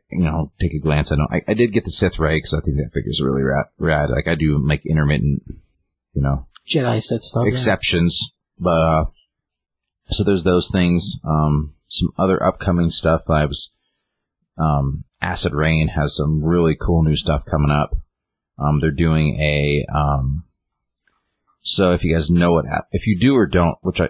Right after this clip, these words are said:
Speaker 1: you know, if you don't know what Acid Rain is, it's not uncommon. It's kind of a, like, a really, it's a very indie toy company, and, uh, by a guy named Kit Lau, and he, um, his main character is a guy named Bob,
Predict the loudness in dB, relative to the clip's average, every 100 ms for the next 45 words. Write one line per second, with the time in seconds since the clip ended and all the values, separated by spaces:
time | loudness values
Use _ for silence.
0 | _ -8 -6 -8 -12 _ -2 0 2 2
1 | 2 0 0 0 2 0 -2 0 0 0
2 | _ _ _ _ _ -4 -2 0 0 2
3 | 0 -2 -2 -2 -2 -4 _ _ _ _
4 | _ _ _ _ -4 -2 0 2 2 0
5 | -2 -6 _ _ _ -6 -2 0 0 0
6 | 0 2 0 0 -2 -2 -2 -2 _ _
7 | _ -2 0 0 0 -2 0 0 0 0
8 | -4 -2 -4 -2 -2 -4 -4 -2 0 2
9 | 2 2 -2 -16 _ _ _ _ _ _
10 | -2 2 2 4 2 4 4 2 2 0
11 | 0 0 0 0 0 2 0 0 0 2
12 | 0 -2